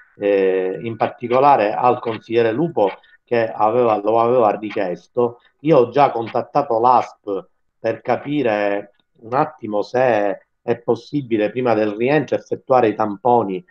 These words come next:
a tutti i dipendenti. Aspetto una risposta. Credo che effettuare i tamponi sia un po' più complicato, ma,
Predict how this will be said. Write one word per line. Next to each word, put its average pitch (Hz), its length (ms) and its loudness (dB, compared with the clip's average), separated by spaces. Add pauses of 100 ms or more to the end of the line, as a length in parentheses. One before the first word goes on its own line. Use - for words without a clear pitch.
(280)
a - 240 -2
tutti 110 500 -4
i 101 60 -8
dipendenti. 104 960 -4 (280)
Aspetto 175 640 2
una 127 220 6
risposta. 104 1040 0
Credo 139 400 4
che 123 400 2 (180)
effettuare 131 580 0
i 123 60 0
tamponi 123 600 0
sia 120 440 0 (280)
un 120 180 -10
po' 156 220 0
più 120 240 -2
complicato, 107 960 0 (440)
ma, 127 460 2